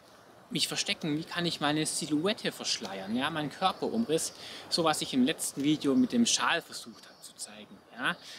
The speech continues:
geht nämlich auch ein bisschen einfacher sozusagen, wenn ich keine Haare und Borsten oder sowas habe. Ganz genau. So.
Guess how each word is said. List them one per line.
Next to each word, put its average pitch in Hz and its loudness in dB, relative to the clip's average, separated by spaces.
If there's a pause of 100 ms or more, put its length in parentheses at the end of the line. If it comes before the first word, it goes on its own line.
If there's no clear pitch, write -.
(140)
geht 123 -6
nämlich 120 0
auch 117 -2
ein 127 0
bisschen 135 -2
einfacher 143 0
sozusagen, 110 -6
wenn 113 0
ich - -6
keine 110 -6
Haare 123 0
und 104 -12
Borsten - -8
oder 107 -18
sowas - -16
habe. - -20 (1120)
Ganz 110 -4
genau. 156 2 (600)
So. 185 4